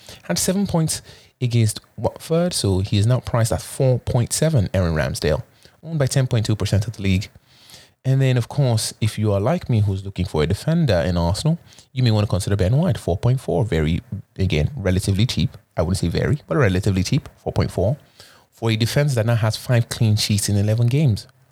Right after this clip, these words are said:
Very, very healthy. So you may want to consider it. Now, of course, I know Liverpool is the next game, so I'm going to rest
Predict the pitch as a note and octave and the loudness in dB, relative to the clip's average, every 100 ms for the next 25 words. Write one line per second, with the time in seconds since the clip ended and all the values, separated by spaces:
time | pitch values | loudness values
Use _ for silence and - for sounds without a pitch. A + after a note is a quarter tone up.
0 | _ G#2+ G#2 F2+ G2 E2+ G#2 G#2+ F3 - | _ -4 0 0 0 0 0 0 0 0
1 | F2+ - _ _ _ _ _ - - - | -4 -4 _ _ _ _ _ -18 -16 -4
2 | E3 D#3 D#3 E3 E3 C#3+ C3+ B2 E2 - | 0 2 2 0 2 0 2 0 0 0
3 | G2 - B2 A#2+ A2 B2 A#2+ A#2 A2 G#2+ | -2 0 0 2 2 2 4 2 0 0
4 | E2+ G2+ A2 G#2 - B2+ D#3+ - F2+ A#2 | 0 2 2 0 0 0 0 0 0 2
5 | D#3+ D#3+ - G2+ F#2+ G2 - - | 2 0 0 0 2 2 0 -4